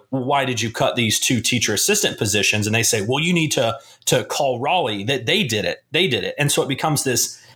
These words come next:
big he said, she said. And so I think ultimately what has got to happen and what you've seen happen over the last couple of years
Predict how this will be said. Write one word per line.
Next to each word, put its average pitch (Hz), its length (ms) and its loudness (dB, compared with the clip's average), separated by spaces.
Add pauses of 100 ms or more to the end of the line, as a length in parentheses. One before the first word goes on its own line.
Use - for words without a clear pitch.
(140)
big 135 200 2
he 170 200 -2
said, 113 300 0
she - 240 2
said. 101 480 0 (320)
And 160 140 0
so 151 80 2
I 139 40 2
think 131 200 -2
ultimately 180 340 0
what 117 220 -2
has 107 180 -2
got 127 200 0
to - 60 -4
happen 113 540 0
and 120 160 0
what 117 140 2
you've - 160 -4
seen 214 340 0
happen 127 260 0
over 107 140 0
the 104 60 0
last 101 260 0
couple 95 180 -2
of 90 60 0
years 92 480 0